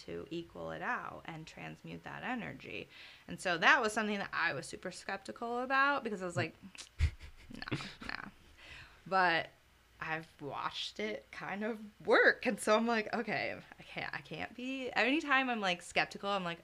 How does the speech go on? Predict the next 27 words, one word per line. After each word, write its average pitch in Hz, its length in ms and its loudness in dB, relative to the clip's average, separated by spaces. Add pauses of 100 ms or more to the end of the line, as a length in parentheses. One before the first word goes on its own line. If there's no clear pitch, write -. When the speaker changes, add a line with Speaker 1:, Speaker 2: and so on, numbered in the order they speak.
Speaker 1:
"Okay, - 220 -8
Jessica, - 380 -12 (160)
go 69 100 -10
back - 280 -4
to - 100 -16
being 269 200 -2
open-minded. 202 840 2
It's - 160 4
okay. 180 680 4
Speaker 2:
<laughs> - 60 -20 (280)
Speaker 1:
If 175 100 -4
it 185 100 2
doesn't 190 360 2
work, 220 400 2
it's - 160 -6
not 170 200 2
meant 170 200 0
for 240 100 -2
you," 160 420 0 (240)
you 202 200 6
know? 190 460 8
Speaker 2:
<laughs> - 60 -4 (440)
Speaker 1:
But, 185 480 6
um, 175 560 2 (680)
so 160 640 2
when 175 180 2
I 175 420 2